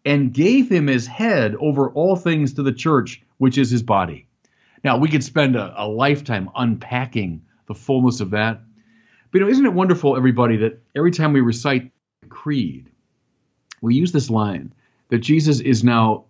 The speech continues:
seated at the right hand of the Father.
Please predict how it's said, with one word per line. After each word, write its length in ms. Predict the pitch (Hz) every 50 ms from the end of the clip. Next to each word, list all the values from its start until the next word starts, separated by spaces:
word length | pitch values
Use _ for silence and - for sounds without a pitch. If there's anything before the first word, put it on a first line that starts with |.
| _
seated 1000 | - - - - - - - - 196 202 190 139 127 113 95 87 82 82 87 90 - _ _ _ _ -
at 160 | 123 117 113 120
the 100 | 127 110
right 320 | 101 104 123 127 143 131
hand 380 | 117 120 135 131 123 117 113 110
of 100 | 98 95
the 80 | 101
Father. 540 | - - - 139 127 113 85 73 - -